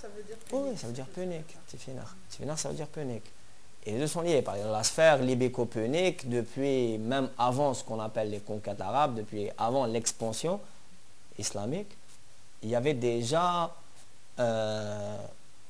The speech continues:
Speaker 2: si tu veux, un bilinguisme en Afrique du Nord. Mais le bilingue-, t'avais des, le punique, qui servait de langue commerciale,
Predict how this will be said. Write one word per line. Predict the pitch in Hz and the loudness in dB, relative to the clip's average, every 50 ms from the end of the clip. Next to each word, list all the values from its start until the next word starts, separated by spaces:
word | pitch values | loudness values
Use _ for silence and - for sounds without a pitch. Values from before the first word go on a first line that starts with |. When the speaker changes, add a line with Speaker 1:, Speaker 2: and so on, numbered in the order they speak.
| - - | -8 -8
Speaker 2:
si | - - 110 101 | -8 -8 -6 -4
tu | - 110 | -2 2
veux, | 120 139 | 4 4
un | 135 120 | 4 6
bilinguisme | 120 135 147 143 139 139 135 175 180 135 123 | 6 6 6 6 6 6 6 6 6 6 4
en | 120 | 0
Afrique | 120 120 - - 131 127 | -2 -2 -2 -4 -2 -2
du | 165 165 | 0 0
Nord. | 139 113 110 - - - - - - - - - - - - - - - - - - - - - - - - 113 | 0 0 -2 -4 -6 -10 -10 -10 -10 -8 -8 -8 -10 -10 -10 -10 -10 -10 -10 -10 -10 -10 -10 -10 -10 -8 -6 -6
Mais | 104 101 | -4 -2
le | 101 101 98 | -2 -2 -2
bilingue-, | 104 104 104 104 104 101 98 76 - - - | -2 0 0 0 0 0 0 -2 -4 -6 -4
t'avais | - 107 104 104 | 0 0 2 4
des, | 107 104 101 98 98 95 90 92 - - - - | 4 4 4 4 2 0 -2 -4 -6 -8 -8 -4
le | - 117 107 | -2 0 0
punique, | 101 - 113 120 160 202 196 - - - - - - - - | 0 2 2 4 4 2 2 0 -6 -8 -10 -10 -10 -10 -8
qui | - - 120 | -4 -2 2
servait | - 110 107 107 113 117 110 | 2 4 4 4 4 4 4
de | 107 | 4
langue | 104 113 113 110 110 110 104 - - | 2 2 2 0 0 -2 -4 -6 -2
commerciale, | - 117 104 101 101 - - 147 165 202 226 | 0 0 0 0 0 -2 0 0 2 2 0